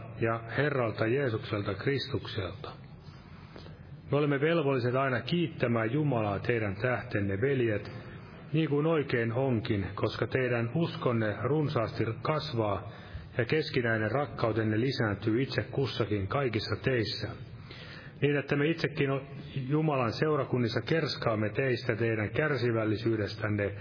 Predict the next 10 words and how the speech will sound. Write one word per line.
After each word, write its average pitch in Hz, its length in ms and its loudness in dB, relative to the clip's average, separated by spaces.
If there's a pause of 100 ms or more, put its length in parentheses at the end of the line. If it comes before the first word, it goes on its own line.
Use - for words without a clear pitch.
(600)
ja 131 120 4
uskostanne 113 760 0
kaikissa 120 540 0
vainoissanne 131 880 2
ja 113 300 2
ahdistuksissa, 120 920 0 (460)
joita 123 320 2
teillä 123 360 2
on 101 80 0
kestettävänä, 92 880 -2